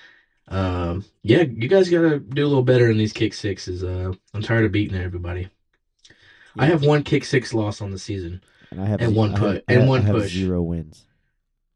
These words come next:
Speaker 1: Yep, so.
Speaker 2: Yeah, so it looks like, uh, I didn't catch the Oregon State game. It was the very last game, ten thirty kickoff,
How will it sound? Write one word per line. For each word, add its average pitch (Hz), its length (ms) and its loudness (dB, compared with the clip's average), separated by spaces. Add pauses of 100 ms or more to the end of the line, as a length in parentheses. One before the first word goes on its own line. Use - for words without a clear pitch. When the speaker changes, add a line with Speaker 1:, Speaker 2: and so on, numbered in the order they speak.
(380)
Speaker 1:
Yep, 90 260 -12 (160)
so. 87 280 -10 (240)
Speaker 2:
Yeah, 139 240 -2
so 143 300 2
it 135 100 2
looks 151 240 -4
like, 156 240 -4
uh, 123 160 -2
I 110 100 -4
didn't 147 140 -4
catch 147 220 -2
the - 80 -4
Oregon 127 320 0
State 123 260 -4
game. 120 200 -6
It - 20 -8
was 104 120 -6
the 101 60 -4
very 110 240 -2
last 107 300 -6
game, 104 260 -6
ten 123 320 -6
thirty 113 480 -2 (160)
kickoff, 120 400 -6